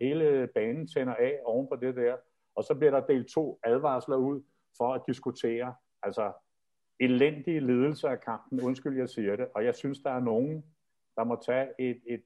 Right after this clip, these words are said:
et, øh, en, en alvorlig samtale, også med de linjer, der bliver lagt, øh, for dommer, dommerne rundt omkring. Det kan, må ikke være sådan, at man kan gå på banen og kun gå ud for at smadre modstanderens spil, øh, og få lov til det. Øhm,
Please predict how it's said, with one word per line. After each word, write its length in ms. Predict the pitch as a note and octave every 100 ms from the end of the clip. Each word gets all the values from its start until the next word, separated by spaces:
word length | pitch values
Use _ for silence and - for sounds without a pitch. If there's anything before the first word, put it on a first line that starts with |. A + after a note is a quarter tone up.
| B2+
et, 280 | A2+ _ A2+
øh, 320 | A2 G#2 G2+ G#2
en, 160 | G#2+ G#2
en 160 | A2 G#2+
alvorlig 420 | G2+ C3 C#3+ C3
samtale, 640 | G2+ G#2 B2 C3 B2 A#2+
også 280 | F#2+ A2 C#3
med 180 | B2 A2+ -
de 180 | C3+
linjer, 300 | A#2 A#2+ C#3+
der 160 | C#3+ B2+
bliver 180 | A#2 A2+
lagt, 240 | G2 A2+ _ _ _ _ _ A2
øh, 200 | A2 G2+
for 60 | G#2
dommer, 520 | F#2+ G2+ B2+ A#2+ - -
dommerne 300 | G2 A2+ B2+
rundt 240 | A2+ A#2
omkring. 360 | A#2+ A#2 A#2 A#2 _ _ _ _
Det 200 | B2 A#2+ -
kan, 100 | A2+ -
må 140 | D#3
ikke 140 | D#3 D#3
være 180 | C#3+
sådan, 380 | - A#2 A#2 C#3 B2
at 100 | A#2+
man 160 | A2+
kan 100 | A#2
gå 120 | -
på 140 | A2+ A2+
banen 500 | G#2+ F#2+ G#2 C3 C#3 _ _
og 160 | G#3 G3+
kun 180 | - D3+
gå 80 | D3+
ud 200 | B2+ C3
for 80 | B2
at 80 | A#2+
smadre 340 | - G#2 A#2+
modstanderens 580 | B2+ A#2 - B2+ A2+ G#2+
spil, 280 | - A#2+ B2 - _ _ _
øh, 80 | G#2+
og 180 | G#2+ G#2
få 60 | A2+
lov 280 | G#2+ A2+ A#2+
til 200 | A2+ A2
det. 120 | A#2+ - _ _ - A2
Øhm, 680 | A2 G#2 G#2 G#2 G2 G2+